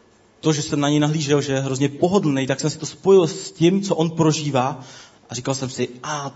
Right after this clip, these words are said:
ty, tyhle ty situace, on, on v nich je právě, protože je pohodlný, kdyby něco udělal, tak by tam nebyl.“ A tak jsem se za to modlil a zjistil jsem: „Aho, tyjo, já jsem prostě na něj byl tvrdý v tuhletu chvíli právě a jenom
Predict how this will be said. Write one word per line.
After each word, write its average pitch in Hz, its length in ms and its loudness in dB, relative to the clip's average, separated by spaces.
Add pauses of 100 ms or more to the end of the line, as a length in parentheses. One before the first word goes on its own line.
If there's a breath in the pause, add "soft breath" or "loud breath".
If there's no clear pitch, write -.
(160)
ty, 160 140 -2
tyhle 151 240 0
ty 147 100 -4
situace, 139 600 -2 (540 loud breath)
on, 120 440 2
on 151 180 4
v 151 40 4
nich 147 220 0
je 143 160 2
právě, 143 320 0
protože 135 320 -4
je 143 40 0
pohodlný, 147 500 0
kdyby 131 320 -2 (260 loud breath)
něco 143 240 -2
udělal, 147 380 2
tak 135 140 -2
by 135 120 0
tam 135 200 -2
nebyl.“ 139 500 0 (1700 loud breath)
A - 40 -20
tak 143 120 -8
jsem 147 120 -4
se 131 80 -6
za 147 100 0
to 151 120 0
modlil 135 420 0
a 123 100 -4
zjistil 123 280 -16
jsem: 117 320 -8
„Aho, 120 320 -4 (100)
tyjo, 110 260 -4 (100)
já 117 120 -4
jsem 127 160 -4
prostě 127 240 -2
na 135 100 2
něj 143 120 2
byl 143 160 2
tvrdý 147 380 0
v - 60 -8
tuhletu 143 320 -2
chvíli 139 420 0 (440 loud breath)
právě 165 480 0
a 151 100 0
jenom 147 340 0